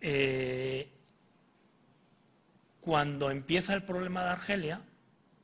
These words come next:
las instituciones del gobierno vasco y la sede de, del P N V están en París. Y, por tanto, aunque,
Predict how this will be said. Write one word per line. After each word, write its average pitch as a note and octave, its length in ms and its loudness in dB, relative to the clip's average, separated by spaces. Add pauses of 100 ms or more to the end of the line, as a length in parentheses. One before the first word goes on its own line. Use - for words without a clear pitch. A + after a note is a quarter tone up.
(1400)
las C#3+ 280 0
instituciones D3+ 680 0
del F3 120 2
gobierno E3+ 360 0
vasco F3+ 420 -2
y D#3+ 60 -4
la C3+ 140 -2
sede F3+ 280 2
de, C#3 140 -4
del C3+ 180 -6
P D#3+ 120 0
N F3 160 4
V F#3 360 0 (400)
están - 640 -2 (680)
en C3+ 140 -8
París. D3 480 0 (1600)
Y, D#3 60 -6
por C#3 200 -2
tanto, G#3+ 420 2 (1000)
aunque, C3 580 -4